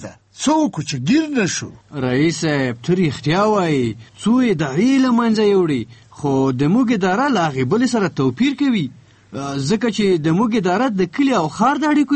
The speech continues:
Speaker 2: اداره ده او هغه بله د ښار او کلي د اړیکو اداره ده.
Speaker 1: نو توپیر یې څه دی سره؟
Speaker 2: صاحب، توپیر یې دا دی چې د یوې ښار مخکې دی او د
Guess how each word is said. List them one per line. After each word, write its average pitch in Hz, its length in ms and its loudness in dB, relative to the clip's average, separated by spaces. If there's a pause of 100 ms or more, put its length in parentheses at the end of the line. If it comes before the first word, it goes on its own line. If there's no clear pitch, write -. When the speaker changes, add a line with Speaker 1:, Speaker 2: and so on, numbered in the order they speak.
Speaker 2:
اداره 262 360 0
ده 262 80 0 (400)
او 143 60 0 (120)
هغه 135 200 -2 (100)
بله 311 160 2 (140)
د - 0 - (140)
ښار 285 260 0
او 139 80 0 (100)
کلي 269 180 4
د 254 160 -2
اړیکو 190 300 0
اداره 127 360 -2
ده. 104 60 -12 (380)
Speaker 1:
نو 135 360 2
توپیر 127 520 -2
یې 294 180 2
څه 277 140 2
دی 254 100 2 (120)
سره؟ 160 200 0 (360)
Speaker 2:
صاحب، 156 480 0
توپیر 139 380 0
یې 190 180 2
دا 220 80 2 (100)
دی 262 120 2 (100)
چې 196 120 -4 (100)
د - 20 0 (140)
یوې 175 220 2 (100)
ښار 196 200 0 (100)
مخکې 294 300 -2
دی 311 120 0 (260)
او 151 160 0
د 139 100 -2